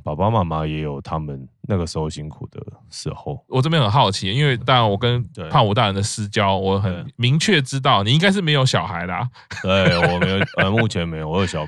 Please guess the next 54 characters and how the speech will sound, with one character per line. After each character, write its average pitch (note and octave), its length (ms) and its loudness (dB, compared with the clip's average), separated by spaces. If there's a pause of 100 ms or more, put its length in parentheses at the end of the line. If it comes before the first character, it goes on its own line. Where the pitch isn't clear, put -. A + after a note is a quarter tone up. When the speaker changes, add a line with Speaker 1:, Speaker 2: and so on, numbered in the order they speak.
Speaker 1:
狗。 - 280 -10
Speaker 2:
<laughs> - 180 -20
因 G#3 140 2
为 F#3 80 6
我 C#3+ 60 6
自 F3+ 120 -2
己 C#3 160 0
就 D#3+ 140 2
是 D3+ 140 0
有 G#2+ 120 4
孩 G#2 220 0
子 A2+ 160 -6
之 A2 140 -4
后， A#2 180 2
就 G#2+ 340 2
蛮 G2+ 220 -4
像 A2+ 180 0
是 A#2 120 -2
你 F#2 120 -8
说 G2+ 220 -2
的， F#2 400 -4
成 D#3+ 160 2
为 F3+ 140 2
父 G3 200 0
母 A2 140 0
之 B2 140 0
后， C3+ 120 2
一 A2 60 -2
定 B2+ 140 -2
会 A#2 260 2 (140)
形 A#2+ 260 -2
成 G#2 180 2
一 A2 60 -4
个 G#2 100 0
自 A2 200 -2
我 F2+ 160 -2
内 A2 200 0
在 G2 280 -2
的 F2 220 -4
省 F#2+ 280 -4
思 A2 260 -2
或 A2 140 2
者 F#2 80 -2
对 G#2 180 0
话 G2 200 0
的 F#2 120 -4
过 F#2+ 220 -2
程， D#2+ 180 -6
会 G#2 120 -2
去 A2 100 -2
看 A2 200 -2
见 G2+ 180 -4
自 G2+ 100 -6
己， F2+ 320 -10